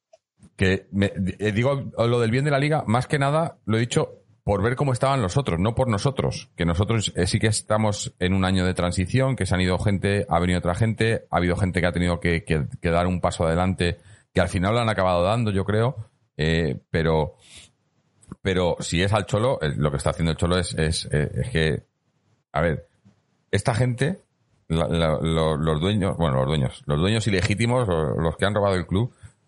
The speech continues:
¿por qué os creéis que en los, en los veinte años anteriores, o lo-, no sé cuántos años, bueno, veintitrés años anteriores, o lo que sea que llevaban, han estado, ah, saliendo a, a, a una media de tres entrenadores por temporada o algo así,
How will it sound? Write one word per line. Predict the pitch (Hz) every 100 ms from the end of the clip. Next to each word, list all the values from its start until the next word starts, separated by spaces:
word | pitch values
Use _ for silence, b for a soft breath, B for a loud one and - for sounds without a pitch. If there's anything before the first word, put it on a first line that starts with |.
| _ _ _ _ _ _ _ _
¿por | 92 82
qué | 110
os | 117
creéis | 131 113 98
que | 98 87 87 -
en | 85 85 85
los, | 82 - 85
en | 87
los | 82
veinte | 92 117 117
años | 120 117
anteriores, | 107 98 87 87
o | 80 82
lo-, | 78 67 69 69
no | 80
sé | 78
cuántos | 71 69
años, | 76 65
bueno, | 76 78
veintitrés | 64 65 69 71 71 71 69 69 71 69 71 82 92
años | 98 92
anteriores, | 90 82 76 65 67 - B B _ _
o | 69
lo | 73
que | 71
sea | 82
que | 90 80
llevaban, | 71 65 - B B _ _ _
han | 90
estado, | 98 95 90 82 -
ah, | 85 85 82
saliendo | - 80 78 73 69 -
a, | 76 76 76 71
a, | 67 - 73 71
a |
una | 85 90
media | 80 76
de | 73 73
tres | 87 92
entrenadores | 90 90 87
por | 87
temporada | 90 80 82 104 95
o | 85
algo | 85 80
así, | - 139